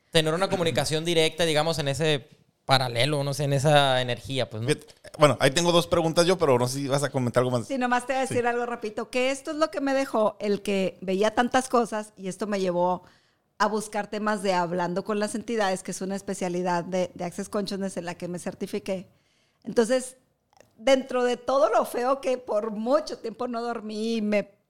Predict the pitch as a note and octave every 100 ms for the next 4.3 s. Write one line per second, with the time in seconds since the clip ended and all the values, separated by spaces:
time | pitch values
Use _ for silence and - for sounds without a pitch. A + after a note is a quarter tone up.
0 | _ - G3+ G3 G3 A3 A3 G#3+ A3+ A3
1 | F#3+ G3 G3 G#3 G#3+ G3+ F#3+ G3 G3 A#3
2 | A3+ A3+ _ _ _ _ - G3+ A#3 A3+
3 | G#3+ - A3 A3+ A#3 A3 G#3+ G3+ G#3+ B3
4 | B3 G#3+ G3